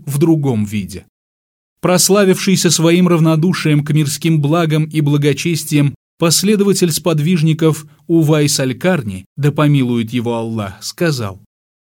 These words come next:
«Проси Аллаха, чтобы он сделал благими и правильными сердце твоё и намерение твоё».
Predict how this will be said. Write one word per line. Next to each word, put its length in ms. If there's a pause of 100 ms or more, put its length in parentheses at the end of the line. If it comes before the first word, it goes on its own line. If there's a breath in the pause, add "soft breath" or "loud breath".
(140)
«Проси 380
Аллаха, 720 (160)
чтобы 320
он 180
сделал 420
благими 680
и 160
правильными 680
сердце 500
твоё 440 (240 soft breath)
и 120
намерение 680
твоё». 440